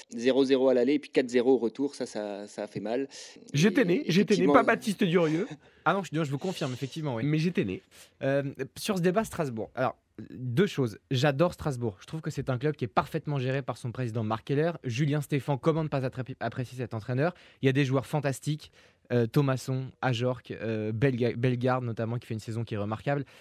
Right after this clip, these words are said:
Speaker 3: Euh, Liénard, euh, capitaine,
Speaker 2: Ah oui.
Speaker 3: formidable.
Speaker 2: Djikou, Sels dans les
Speaker 3: Djikou,
Speaker 2: buts.
Speaker 3: y a, y a, c'est une équipe, euh, qui est hyper enthousiasmante. Néanmoins, euh,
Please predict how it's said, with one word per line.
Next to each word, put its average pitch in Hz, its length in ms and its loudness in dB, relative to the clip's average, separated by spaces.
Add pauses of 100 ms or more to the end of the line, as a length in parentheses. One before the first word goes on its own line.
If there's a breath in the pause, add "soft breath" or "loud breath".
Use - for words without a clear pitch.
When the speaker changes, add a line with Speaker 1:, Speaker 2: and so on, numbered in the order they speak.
(100)
Speaker 3:
Euh, 113 80 0
Liénard, 139 540 2
euh, 110 160 -4
capitaine, 131 460 0
Speaker 2:
Ah - 20 -2
oui. - 20 -2
Speaker 3:
formidable. 147 460 4
Speaker 2:
Djikou, 285 120 6
Sels 220 360 0
dans 190 100 4
les 202 80 4
Speaker 3:
Djikou, 269 160 4
Speaker 2:
buts. 320 300 4
Speaker 3:
y 147 80 0
a, - 80 4
y 175 100 4
a, - 100 -2
c'est - 300 -2
une 208 100 6
équipe, 214 460 0
euh, 147 140 4
qui 175 160 0
est - 80 -4
hyper 214 260 4
enthousiasmante. 156 540 -4
Néanmoins, 190 600 2 (120)
euh, 123 100 2